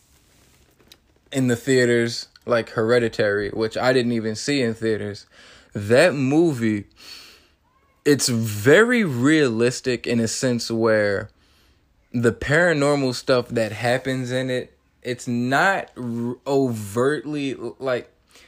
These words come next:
it's not overtly supernatural.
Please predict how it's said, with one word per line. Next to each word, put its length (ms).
it's 200
not 260
overtly 760
supernatural. 1000